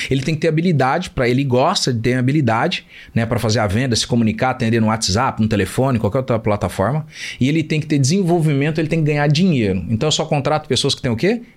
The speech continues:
P H D. Errei na contratação, vai ficar mais difícil. Porque talvez a pessoa vai aceitar um emprego que ela tá precisando, ela tem um filho, ou ela tem um casamento, tem um relacionamento, ela fala assim, "Ah, eu faço essa função", mas você na entrevista não conseguiu detectar e fazer uma boa contratação. Então aqui já é uma ruptura.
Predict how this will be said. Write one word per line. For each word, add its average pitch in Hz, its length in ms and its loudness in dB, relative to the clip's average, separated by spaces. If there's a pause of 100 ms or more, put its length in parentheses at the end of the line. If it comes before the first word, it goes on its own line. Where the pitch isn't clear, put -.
(280)
P 131 100 0
H 135 180 0
D. 95 220 0 (520)
Errei 180 200 0
na 226 80 0
contratação, 135 600 -2
vai 131 100 0
ficar 143 140 -4
mais 143 140 0
difícil. 110 460 -2 (420)
Porque 151 180 0
talvez 190 280 0
a - 20 0
pessoa 180 240 0
vai 160 80 0
aceitar 143 280 -2
um 127 40 2
emprego 127 300 0
que 135 60 -2
ela 139 120 0
tá 139 240 -2
precisando, 127 560 0
ela 107 100 0
tem 120 120 -2
um 117 40 0
filho, 120 480 0
ou - 300 -10
ela 110 140 0
tem 120 100 -2
um - 20 -2
casamento, 113 380 0
tem 123 80 0
um - 20 0
relacionamento, 113 460 0
ela 127 80 0
fala 139 140 -2
assim, 151 140 0
"Ah, 180 100 0
eu 190 80 2
faço 190 320 -2
essa 185 120 -2
função", 131 480 0 (300)
mas 120 160 0
você 135 180 0
na 143 120 0
entrevista 147 560 0
não 143 100 -2
conseguiu 143 300 0
detectar 135 400 -2
e - 20 -4
fazer 127 160 0
uma 131 60 2
boa 127 160 2
contratação. 131 640 -2
Então 120 160 0
aqui 120 240 0
já 135 120 0
é - 20 0
uma 139 80 0
ruptura. 123 440 0